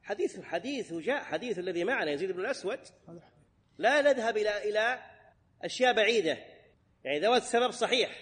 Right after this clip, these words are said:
Speaker 1: حتى ذوات الأسباب وقع فيها ماذا؟
Speaker 2: كلام.
Speaker 1: الخلاف. لكن لا نب-،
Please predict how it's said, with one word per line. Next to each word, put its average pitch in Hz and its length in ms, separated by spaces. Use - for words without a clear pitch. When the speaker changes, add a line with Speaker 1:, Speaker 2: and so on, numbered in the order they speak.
Speaker 1:
حتى 269 460
ذوات 269 380
الأسباب 262 460
وقع 262 300
فيها 247 200
ماذا؟ 240 360
Speaker 2:
كلام. 160 220
Speaker 1:
الخلاف. 262 440
لكن 175 200
لا 285 220
نب-، 285 200